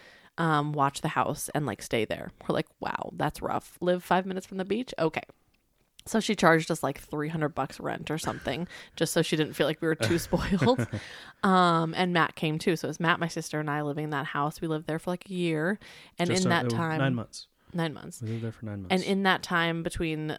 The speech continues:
Speaker 1: like, the year and a half-ish of living at home and then those nine months, we were able to save money in that time to buy a condo. So that was our big first purchase. And looking back, it's like, wow, we bought a condo at, what, twenty-three?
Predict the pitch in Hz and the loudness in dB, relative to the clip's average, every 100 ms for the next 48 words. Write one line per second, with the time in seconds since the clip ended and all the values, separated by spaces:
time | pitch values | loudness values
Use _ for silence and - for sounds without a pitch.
0 | - 151 - 160 165 175 175 175 170 175 | -4 -6 -2 -2 0 2 6 6 4 2
1 | 156 170 - 226 226 208 156 165 160 156 | 2 2 2 -2 0 -2 -2 -2 -2 -2
2 | 175 185 240 302 339 175 156 156 156 175 | 0 0 -2 -4 -4 -2 -2 0 0 0
3 | 175 165 147 180 202 214 143 156 147 - | 0 0 0 -2 -2 0 0 0 -2 -2
4 | 151 139 143 165 135 131 156 190 - - | 0 0 0 0 0 -2 -2 -4 -8 -20
5 | _ 170 160 - - 143 139 139 - 160 | _ 0 0 0 -2 0 0 -4 -2 0
6 | 147 107 - 147 135 120 82 160 170 - | 0 -2 0 -2 0 -2 -2 -2 -2 0
7 | 139 131 - 143 143 151 147 147 147 143 | 2 2 0 0 0 -2 -2 -2 -4 -6
8 | - 147 165 - 185 202 - 269 156 - | -6 -8 -6 -4 0 0 2 4 6 4
9 | - - 175 156 139 190 196 - 185 180 | -2 -10 -4 -2 2 2 2 2 0 2
10 | 170 151 156 - - 180 185 190 - 185 | 2 0 -2 -6 -4 -4 -4 -6 -6 -4
11 | 254 339 | -2 -4